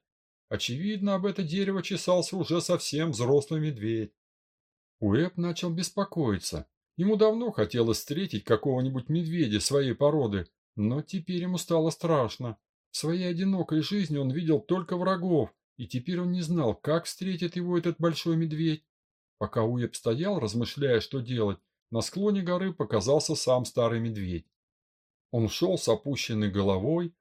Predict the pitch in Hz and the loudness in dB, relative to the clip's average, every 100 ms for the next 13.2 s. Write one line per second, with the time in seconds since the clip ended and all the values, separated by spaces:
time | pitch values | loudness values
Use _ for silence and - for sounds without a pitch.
0 | - 110 135 170 196 175 110 - 104 139 | -2 0 2 0 0 0 -2 0 2 2
1 | 185 175 165 147 - 120 101 123 151 185 | 2 0 0 -2 -2 0 2 2 2 2
2 | 127 110 - 101 135 190 110 101 104 185 | 4 2 2 -4 -2 -4 0 0 0 -2
3 | 185 113 101 104 123 131 - 98 - - | -2 -2 0 0 2 2 2 -10 -8 -2
4 | 190 180 165 156 _ _ _ - 110 117 | 0 0 -2 -6 _ _ _ -8 -4 -4
5 | - - 151 127 120 113 135 196 120 113 | -4 0 0 2 -2 -4 -4 -4 -2 -2
6 | - 110 160 165 - 117 98 104 101 127 | 0 0 2 0 0 -4 0 2 2 2
7 | 156 143 143 - 160 165 143 104 - 98 | 0 -2 -4 -2 0 2 2 0 -2 -6
8 | - _ _ _ - 139 175 - 208 214 | -8 _ _ _ -4 2 2 0 -2 0
9 | 127 104 113 - 151 - 131 135 143 214 | -2 2 2 2 -4 -2 2 4 4 4
10 | 214 - 92 - 147 139 160 180 170 131 | 4 2 -6 -6 -6 0 0 4 4 4
11 | 123 120 110 123 147 190 214 156 113 120 | 0 -4 -4 -4 -2 -2 -2 -2 -2 -4
12 | 117 - 131 175 - 156 - - 165 131 | -4 -4 0 0 2 -4 -4 0 2 2
13 | 90 | -4